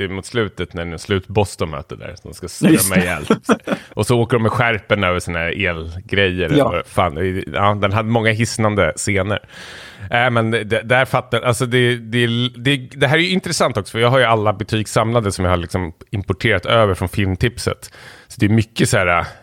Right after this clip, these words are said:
Speaker 1: Alltså jag vet, den här kommer inte jag ihåg, men så här, jag ser här nu, nu om vi så håller kvar på åttionio, Flugan två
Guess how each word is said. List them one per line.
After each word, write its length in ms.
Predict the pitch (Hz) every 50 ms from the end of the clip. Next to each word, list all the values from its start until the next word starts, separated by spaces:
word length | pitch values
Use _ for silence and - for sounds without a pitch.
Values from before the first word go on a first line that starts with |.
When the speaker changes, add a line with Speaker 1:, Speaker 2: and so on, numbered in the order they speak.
| - - _ _ _
Speaker 1:
Alltså 220 | - 101 - 123
jag 80 | 113 113
vet, 400 | 117 127 - 120 - - - -
den 140 | 110 101 110
här 100 | 123 123
kommer 120 | 143 131
inte 100 | 110 113
jag 80 | 101 98
ihåg, 320 | 90 85 147 127 104 90
men 120 | 98 98 98
så 100 | - 104
här, 60 | 104
jag 120 | 104 101
ser 120 | - 113 104
här 180 | 113 123 120
nu, 180 | 110 98 92 90 - -
nu 220 | 120 110 104 104
om 160 | - 107 107
vi 100 | 110 104
så 80 | - 104
håller 140 | 104 110 107
kvar 240 | - - 131 117 101 -
på 80 | - 98
åttionio, 420 | 92 - 95 92 90 87 87 92 -
Flugan 420 | - - 123 117 104 95 107 104 95
två 320 | - - 139 127 101 87